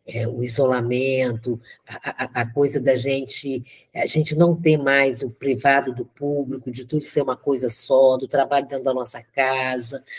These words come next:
né, pra mulher principalmente, com quatro, cinco, seis jornadas de trabalho, né, porque misturou tudo, e o quanto que isso nos adoeceu.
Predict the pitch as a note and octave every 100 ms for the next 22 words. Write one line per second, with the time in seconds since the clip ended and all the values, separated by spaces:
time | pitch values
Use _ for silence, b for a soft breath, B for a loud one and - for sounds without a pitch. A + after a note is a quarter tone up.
0 | B - D3+ - D#3 D#3 C3+ D#3 D#3 B2
1 | - - A#2+ B2 C3 B2 - B2 A2 C#3
2 | C3+ - - D3 C3+ - - C#3 B2 B2
3 | A#2+ C3 B2 A2+ - A#2+ G#2+ B2+ C3 B2+
4 | B2 - B B - C3 - B2+ - -
5 | C3 C#3+ D3 - D3 D3+ C#3+ C#3 - b
6 | b b _ - E3+ E3 F3 G3 G#3 -
7 | F#3+ G#3+ G#3 F#3 F3+ G3 G#3+ E3 C3+ B2
8 | A2 - -